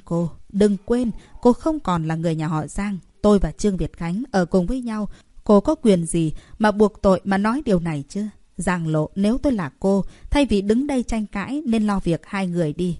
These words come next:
Thú vị không? Giang Hiểu Nhi xem điện thoại bị hỏng, sau đó ném xuống mặt đất. Phía sau, Giang Lộ sừng sốt chậm rãi thu dọn, khóe môi cũng nhếch lên cười. Điện thoại di động của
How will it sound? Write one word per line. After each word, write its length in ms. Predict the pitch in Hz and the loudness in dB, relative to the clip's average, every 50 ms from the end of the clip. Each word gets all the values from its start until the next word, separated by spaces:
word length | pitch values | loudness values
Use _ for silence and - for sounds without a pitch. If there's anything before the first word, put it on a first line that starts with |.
| - - | -8 -2
Thú 240 | - 240 233 233 285 - | 2 2 4 4 2 0
vị 160 | 214 175 - _ | -2 -2 -2 _
không? 180 | - - 196 185 - - - _ _ _ _ _ _ | -8 -8 -6 -6 -8 -10 -18 _ _ _ _ _ _
Giang 220 | - - 170 170 165 | -4 -4 -2 -2 -2
Hiểu 160 | 160 165 160 | -2 -4 -4
Nhi 260 | 151 160 170 180 180 | -4 -2 -2 -2 -2
xem 220 | 175 - 254 247 214 | -2 -4 -4 -4 -4
điện 160 | 185 170 156 | -4 -4 -4
thoại 200 | - 180 165 147 | -6 -8 -8 -6
bị 160 | 160 160 160 | -6 -6 -6
hỏng, 240 | 165 165 156 147 131 - - - - _ - | -4 -4 -6 -6 -8 -10 -16 -20 -20 _ -8
sau 180 | - - 170 | -4 -2 -2
đó 220 | 170 160 160 165 190 | -2 -2 -4 -6 -6
ném 280 | 214 208 190 190 220 | -4 -4 -4 -4 -6
xuống 240 | 233 - 208 190 214 | -4 -4 -4 -2 -4
mặt 120 | 226 170 - | -6 -8 -10
đất. 180 | - 180 208 - - - - _ _ _ _ _ - | -8 -8 -8 -8 -10 -14 -20 _ _ _ _ _ -6
Phía 220 | - - 196 190 226 | 0 0 0 0 0
sau, 360 | - - 180 165 160 147 - - | -4 -6 -6 -4 -4 -6 -8 -8
Giang 240 | 185 - 247 247 220 | -6 -4 -2 0 0
Lộ 160 | 190 175 - | 0 0 0
sừng 280 | - - 196 175 160 | 0 -2 -2 -2 -2
sốt 240 | 160 - 262 285 320 - | -4 -4 -4 -4 -4 -4
chậm 180 | - 214 165 185 | -4 -4 -4 -4
rãi 200 | 185 214 233 277 | -4 -6 -6 -6
thu 220 | - - 269 262 | -4 -2 -2 -2
dọn, 220 | 247 - 170 147 - - - - _ _ - | -2 -2 -6 -8 -8 -10 -16 -20 _ _ -14
khóe 260 | - - 208 190 202 | -8 -4 -2 -2 -2
môi 300 | 214 202 175 170 170 160 | 0 0 0 0 0 0
cũng 260 | 156 - 190 180 226 226 | 0 -2 -4 -4 -4 -6
nhếch 220 | 254 262 262 - | -6 -6 -6 -6
lên 180 | 196 196 190 175 - | -4 -4 -4 -6 -8
cười. 300 | - 156 156 143 143 135 - - _ _ _ _ _ _ - | -8 -6 -6 -6 -6 -8 -12 -18 _ _ _ _ _ _ -2
Điện 200 | 185 196 180 185 | 0 0 0 0
thoại 180 | 202 190 175 | -2 -4 -4
di 160 | 180 - 254 | -4 -4 -4
động 200 | 233 190 165 - | -4 -2 -4 -4
của 160 | - - 160 | -4 -6 -6